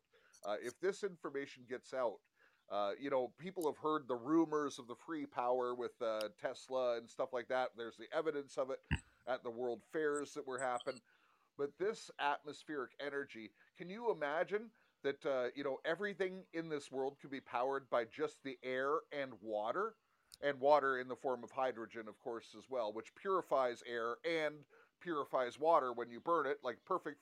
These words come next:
fuel source. And then the rest of this stuff, you can get emanate, you can get illumination and stuff like that from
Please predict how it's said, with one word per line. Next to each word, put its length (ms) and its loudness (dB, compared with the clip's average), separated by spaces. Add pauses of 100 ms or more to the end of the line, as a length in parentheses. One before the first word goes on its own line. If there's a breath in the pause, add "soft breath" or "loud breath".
fuel 240 0
source. 360 -4
And 100 -6
then 220 -2 (360 loud breath)
the 100 0
rest 280 2
of 60 -6
this 120 -4
stuff, 220 2
you 120 -6
can 100 -12
get 180 0
emanate, 420 -2
you 120 -8
can 160 -14
get 180 -2
illumination 760 -4
and 120 -10
stuff 260 -2
like 200 -4
that 280 2
from 140 -2